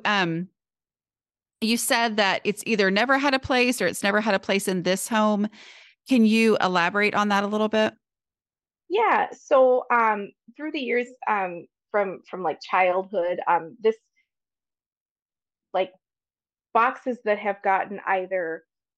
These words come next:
Speaker 2: moved from, like, parents' house to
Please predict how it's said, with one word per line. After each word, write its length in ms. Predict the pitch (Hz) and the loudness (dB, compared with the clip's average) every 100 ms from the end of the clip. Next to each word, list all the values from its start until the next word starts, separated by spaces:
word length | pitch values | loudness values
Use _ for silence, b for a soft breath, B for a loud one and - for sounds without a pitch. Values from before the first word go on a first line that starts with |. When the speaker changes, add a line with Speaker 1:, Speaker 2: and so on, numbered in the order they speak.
| - | -8
Speaker 2:
moved 320 | 220 226 214 - | -4 -4 -6 -6
from, 280 | 214 196 180 | -2 -2 -2
like, 240 | 175 156 - _ - | -6 -6 -8 _ -6
parents' 400 | 254 247 247 - | -2 0 -2 -4
house 380 | - 226 220 226 _ _ _ _ _ _ | -8 -4 -4 -6 _ _ _ _ _ _
to 100 | - | -8